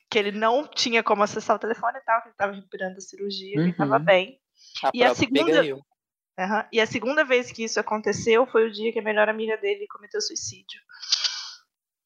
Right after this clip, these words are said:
Speaker 1: E
Speaker 2: Nossa.
Speaker 1: aconteceu do mesmo jeito, eu não consegui falar com ele, eu tava me sentindo assim, e aí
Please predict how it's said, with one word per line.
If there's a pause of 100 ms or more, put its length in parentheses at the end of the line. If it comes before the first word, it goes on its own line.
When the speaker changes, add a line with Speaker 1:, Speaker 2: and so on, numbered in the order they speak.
(300)
Speaker 1:
E (640)
Speaker 2:
Nossa. (220)
Speaker 1:
aconteceu
do
mesmo
jeito,
eu
não
consegui
falar
com
ele,
eu
tava
me
sentindo
assim,
e
aí